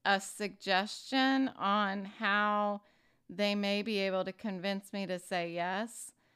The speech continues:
I will say the same sentence again.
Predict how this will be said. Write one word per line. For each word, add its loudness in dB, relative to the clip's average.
I 8
will 2
say 4
the -4
same -4
sentence -8
again. -8